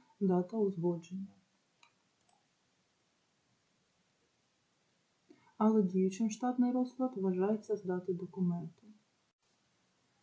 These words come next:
На підставі узгодженого штатного розкладу за контекстним меню правої кнопки можна створити документ «Кадрове переміщення». В документ потраплять всі працівники, що наразі працюють у підрозділі та на посаді згідно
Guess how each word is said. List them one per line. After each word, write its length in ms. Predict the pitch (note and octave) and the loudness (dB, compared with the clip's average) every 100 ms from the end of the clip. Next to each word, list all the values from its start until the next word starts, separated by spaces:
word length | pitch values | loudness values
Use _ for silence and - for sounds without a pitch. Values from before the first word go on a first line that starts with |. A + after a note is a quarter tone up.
| - | 0
На 100 | A3 | 0
підставі 480 | G#3+ A#3 - C4 B3+ | 0 -6 -2 0 4
узгодженого 640 | G#3 G3 A3 G#3+ G3+ F#3+ | 4 4 2 4 4 4
штатного 500 | F#3 - G3+ G3+ F3+ | 2 -2 0 2 2
розкладу 460 | E3+ F3 - F#3 F#3 | 0 -4 -4 -2 0
за 140 | F#3 | -2
контекстним 600 | F#3+ G#3 G#3+ A#3+ - G#3 | 0 -2 -2 -6 -4 2
меню 220 | F#3+ F#3+ G3+ | 2 2 -2
правої 400 | G#3 F#3+ F3+ E3+ | -4 -2 -2 -4
кнопки 420 | E3+ E3 - A#3 | -6 -12 -6 0
можна 320 | G#3 G3 F#3 | 2 4 2
створити 420 | F#3 F3+ F#3+ G#3+ | 2 0 0 0
документ 440 | G3+ F#3+ F3+ F3 E3+ | -2 0 0 0 -2
«Кадрове 460 | F3+ F#3+ F#3+ F3+ | -2 0 0 -2
переміщення». 840 | F3+ E3+ E3 D#3+ - - - F#3+ G3 _ _ _ _ A#3+ | -2 -6 -6 -10 -16 -14 -14 -14 -16 _ _ _ _ 0
В 40 | |
документ 500 | A3+ B3 A#3+ G#3 F#3+ | 0 4 4 6 4
потраплять 480 | F#3+ F#3+ F3+ F3 F3+ | 2 0 0 2 0
всі 140 | - | -2
працівники, 640 | A3+ G#3 G3+ G3 F3 F3 F3 | 0 0 2 2 2 0 -4
що 160 | - | 0
наразі 400 | G#3 G3 F#3 F3+ | -2 0 0 0
працюють 580 | F3 F3+ F3 - E3+ E3+ | -2 -2 -4 -2 -2 2
у 80 | G3+ | 2
підрозділі 600 | G3 E3+ E3+ E3+ G#3 A#3 | 2 -2 -2 -4 -4 -4
та 140 | A#3 | -2
на 120 | F#3+ F3 | -2 -2
посаді 460 | F3 - G3 A3 | -8 -8 -4 -4
згідно 460 | G#3 F#3 F#3+ F#3+ | 2 2 2 -2